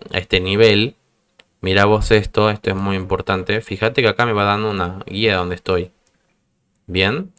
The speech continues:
fíjate que acá dice que yo estoy dentro de la capa uno, recortar grupo y dentro de la imagen. Por eso me permite moverlo. Cuando vos ya termines de trabajar acá,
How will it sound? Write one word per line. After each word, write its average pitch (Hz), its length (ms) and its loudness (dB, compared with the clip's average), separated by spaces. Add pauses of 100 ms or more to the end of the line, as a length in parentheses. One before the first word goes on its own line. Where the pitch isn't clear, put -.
(320)
fíjate 110 380 2
que 107 80 2
acá 110 120 2
dice 107 200 -2
que 101 80 -2
yo 104 80 -2
estoy 104 180 -6
dentro 120 360 0
de 120 60 4
la 110 100 4
capa 113 260 2
uno, 110 600 2
recortar 101 580 0
grupo 113 240 0
y 98 60 0
dentro 107 400 -2
de 95 80 0
la 92 80 0
imagen. 92 460 -6 (400)
Por 107 140 2
eso 120 180 2
me 113 120 0
permite 104 420 -2
moverlo. 92 580 0 (480)
Cuando 98 200 0
vos 107 140 4
ya 117 80 0
termines 120 280 6
de 117 40 4
trabajar 117 400 8
acá, 135 260 4